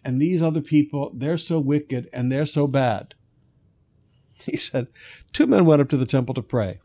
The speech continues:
one a Pharisee and the other tax collector. The Pharisee, standing by himself," notice standing by himself, you know, s-, self-righteous people are always alone. Have you ever noticed that? "And he prayed thus, 'God, I thank you that I am not like other men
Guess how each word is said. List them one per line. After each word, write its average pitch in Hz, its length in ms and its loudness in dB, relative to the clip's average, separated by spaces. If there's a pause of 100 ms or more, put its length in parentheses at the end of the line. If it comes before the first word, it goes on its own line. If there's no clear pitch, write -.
one 202 180 4
a 214 80 0
Pharisee 127 580 0
and 117 100 -2
the 127 100 -2
other 123 240 -2
tax - 320 -6
collector. - 420 -12 (840)
The 160 80 2
Pharisee, 196 580 4
standing 151 500 2
by 143 140 6
himself," 123 760 -2 (100)
notice 113 400 -4
standing 117 460 0
by 110 180 2
himself, 117 580 0 (460)
you 180 160 -2
know, - 240 -2
s-, 175 400 -8 (100)
self-righteous 214 800 -4
people 147 320 -2
are 123 100 -2
always 123 360 -2
alone. 120 500 -6 (240)
Have - 140 -10
you 151 60 -4
ever 165 120 -8
noticed 151 320 -4
that? 76 240 -8 (1120)
"And 151 100 2
he 160 60 6
prayed 165 440 4
thus, 110 280 0
'God, 156 400 2
I 147 160 -2
thank 151 420 -2
you 110 120 -4
that 117 200 -8
I 151 220 0
am 139 240 4
not 170 320 2
like 143 400 0
other 131 260 -2
men 120 360 -4